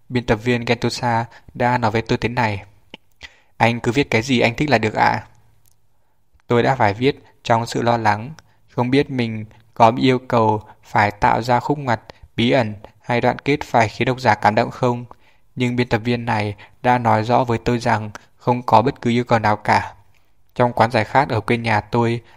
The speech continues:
là thành phố Toyohashi, tỉnh Aichi, tôi đã hỏi đi hỏi lại câu: "Tôi có thể tự do viết bất cứ thứ gì mình thích là được nhỉ?" Tận mấy lần liền, biên tập viên đã xác nhận với tôi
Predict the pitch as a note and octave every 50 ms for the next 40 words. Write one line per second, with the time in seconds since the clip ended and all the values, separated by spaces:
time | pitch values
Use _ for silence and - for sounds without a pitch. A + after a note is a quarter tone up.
0 | - _ - A#2+ A2+ A2 G#2+ - A2+ A2 A2 A2 G#2+ - - A#2 A2 A2 A#2 C3
1 | - - - B2 B2 B2 B2 A#2+ A#2+ B2 A#2+ - - - C3+ B2 A#2+ A#2+ B2+ -
2 | - - - _ _ _ - B2+ G#2+ A2 - - A2+ A#2 A#2+ A#2+ A#2 - - -
3 | C3 B2 A#2+ A#2+ C3 - - _ _ _ _ _ _ _ _ B2+ A#2+ A#2+ A#2 A#2
4 | A#2 A#2+ C3 C#3+ C3+ A2 G#2+ A2 A#2 B2 A2+ G#2 G#2 A2+ A2+ A2 A2+ - - A#2+
5 | A#2+ A#2 A#2 A#2 - - - _ _ _ _ _ _ - B2+ A#2+ A#2 B2+ - -
6 | A#2 G#2+ G#2+ G#2+ G#2 - C3+ C3 B2+ A#2+ B2+ B2 A#2+ A#2+ A#2+ - - - - _
7 | _ - C#3 C#3 C#3+ D3 - - B2+ A#2 - A#2 A#2 A#2+ B2+ C3 A#2+ A2+ A2+ A2+
8 | A2 A2 - D3 D3 C3 A#2+ A#2 A2+ G#2+ A#2+ A2+ G#2 G2+ G#2 A2 - - - -
9 | - - _ - - _ _ _ - C3+ C3+ B2+ A2+ A2+ C3 C#3 A#2+ A2+ A2+ A2+
10 | A2+ A2 G#2 G#2 G2+ - - - - _ _ _ _ _ _ _ _ - B2+ A#2+
11 | B2 A2 A2+ B2+ B2+ B2 A#2+ A#2+ A#2+ A#2+ - C#3+ C3+ C#3 C3 B2 A2+ A2+ A2+ -
12 | - - A#2+ A#2+ A#2+ A#2+